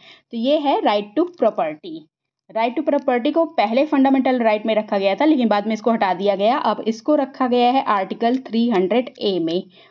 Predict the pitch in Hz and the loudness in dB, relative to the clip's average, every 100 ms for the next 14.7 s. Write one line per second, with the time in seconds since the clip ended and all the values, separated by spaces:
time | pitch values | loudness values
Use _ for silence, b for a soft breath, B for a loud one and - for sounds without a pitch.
0 | _ 214 349 254 175 _ _ _ _ 185 | _ -12 -4 -4 -6 _ _ _ _ -8
1 | 180 180 180 - 220 220 220 226 262 277 | -2 0 0 0 0 0 0 0 0 0
2 | 285 262 269 - 311 - - 240 247 254 | 2 0 0 -2 -4 -4 -2 0 2 0
3 | 233 247 226 208 226 247 254 214 214 233 | 0 0 0 -2 -2 -2 0 0 2 0
4 | 214 185 185 - 214 - 202 196 190 269 | 0 -2 -2 -4 -6 -4 -4 -4 -2 0
5 | 427 - 202 185 202 202 - 214 214 294 | -2 -2 -2 -2 -6 -6 -2 0 2 0
6 | - 208 196 - 202 208 226 - 220 - | 2 0 0 -2 -2 -2 -2 -4 -8 -8
7 | 285 277 285 302 - 320 392 B B B | -4 -2 0 0 2 0 0 B B B
8 | - 214 214 214 254 240 247 233 254 254 | -6 -2 -2 -2 -6 -4 -2 0 0 0
9 | 220 208 208 214 254 269 294 311 349 B | 0 -2 0 0 2 2 4 2 0 B
10 | B _ - 220 226 233 247 - 226 226 | B _ -6 -4 -2 -2 -2 -2 -4 0
11 | 220 202 226 226 226 - 294 339 339 320 | 0 0 0 0 0 2 2 4 2 2
12 | 359 - - - 208 202 208 220 254 - | 0 -6 -12 -4 -2 0 0 0 -2 -2
13 | 254 415 - 220 202 202 233 214 202 - | 0 0 0 -2 -2 -2 -2 0 0 0
14 | 320 339 226 180 175 160 | 0 2 0 0 -2 -2